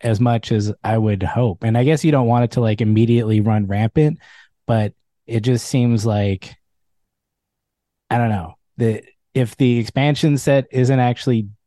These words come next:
doing much, <laughs> then why not we just have, like, draftable sets? Um, you know, I think in this expansion slot in Bright Lights seems like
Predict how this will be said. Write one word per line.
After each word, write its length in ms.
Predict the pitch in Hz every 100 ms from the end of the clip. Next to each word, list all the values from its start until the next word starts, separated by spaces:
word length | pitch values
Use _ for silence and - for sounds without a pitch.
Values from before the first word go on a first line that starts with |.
| _ _ _ _
doing 600 | 127 123 127 123 131 143
much, 480 | 135 139 139 - - - _ _
<laughs> 880 | - - - _ - - - _ -
then 420 | 113 113 110 107
why 260 | 113 117 123
not 320 | 123 120 117
we 160 | 120 113
just 280 | 110 104 113
have, 200 | 104 104
like, 220 | 98 95
draftable 640 | - 104 104 104 95 90
sets? 480 | - 87 85 - - - _ _ _ -
Um, 560 | 98 90 87 90 98 - _ 110
you 140 | 98
know, 320 | 87 85 92 - - _ _ -
I 160 | 113 110
think 220 | 117 110 _
in 240 | 123 117
this 220 | 113 110 117
expansion 640 | 107 - 113 113 - 110
slot 380 | 101 113 107 101
in 280 | 117 113 107
Bright 300 | 110 104 98
Lights 400 | 98 101 98 - -
seems 520 | - 117 113 110 101
like 420 | 107 104 101 -